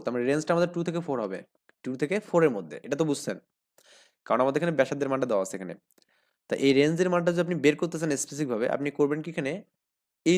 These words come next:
জায়গাতে, যেহেতু আমাদের এই বৃত্ত, যখন আমাদের, আপনি যখন এক্স অক্ষ নিয়ে কাজ করবেন, কোন অক্ষ নিয়ে? এক্স অক্ষ নিয়ে। তো এক্স অক্ষ নিয়ে কাজ করলে আপনি করবেন কি এখানে? ওয়াই এর মানটা জিরো করে দিয়ে আপনি এখানে এক্স এর একটা মান বের করবেন। আবার এখানে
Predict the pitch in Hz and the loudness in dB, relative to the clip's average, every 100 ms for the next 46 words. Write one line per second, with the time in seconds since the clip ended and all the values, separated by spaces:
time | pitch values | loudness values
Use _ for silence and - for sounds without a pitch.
0 | 143 107 104 123 139 147 156 - 160 160 | 6 4 2 -2 0 0 0 0 0 0
1 | 160 165 160 160 160 151 156 160 165 160 | 0 0 2 2 2 0 0 0 0 0
2 | - 185 - - 151 - 180 165 117 - | 0 0 2 2 2 2 -2 0 0 -2
3 | 110 160 254 - _ - _ _ - 135 | -4 -4 -6 -16 _ -20 _ _ -6 -4
4 | 127 - 151 214 269 165 170 156 - - | -4 -4 -4 -4 -6 -6 -4 -4 -4 -8
5 | 87 - _ _ _ _ _ - _ - | -14 -16 _ _ _ _ _ -20 _ -6
6 | - 156 - 160 165 - 226 233 170 - | 0 0 6 8 8 6 4 6 4 4
7 | 143 139 139 151 147 147 147 147 165 262 | 6 6 6 2 2 2 -2 -6 -6 -8
8 | - _ _ _ 131 139 156 165 160 151 | -14 _ _ _ 8 8 8 6 2 4
9 | 156 156 147 170 156 156 165 165 151 - | 2 4 4 4 2 0 -4 -4 -4 -4
10 | 170 160 151 117 107 98 95 95 - 120 | -4 -2 0 -2 -2 -4 -6 -4 0 2
11 | 135 165 | 2 0